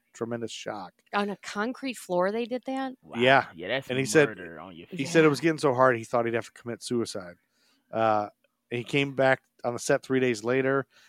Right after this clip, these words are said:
Speaker 1: and everybody was clapping for him, and they were like,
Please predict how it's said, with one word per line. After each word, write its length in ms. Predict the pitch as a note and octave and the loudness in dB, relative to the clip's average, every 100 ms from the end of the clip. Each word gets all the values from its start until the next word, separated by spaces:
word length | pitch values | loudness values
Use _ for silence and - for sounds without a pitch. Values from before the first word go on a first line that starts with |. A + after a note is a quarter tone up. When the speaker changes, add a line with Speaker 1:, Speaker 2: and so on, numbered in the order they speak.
| _ | _
Speaker 1:
and 80 | A#2 | 2
everybody 380 | B2+ B2+ B2 A#2+ | 2 6 4 4
was 160 | A2+ | 0
clapping 440 | - A#2+ A#2+ B2 A#2+ | 0 2 2 0 -4
for 320 | - A#2+ A#2+ | 0 2 2
him, 100 | A#2+ | 0
and 100 | A#2 | -2
they 140 | A2 G#2+ | -2 -2
were 120 | G#2+ | -2
like, 240 | G#2+ - | -4 -6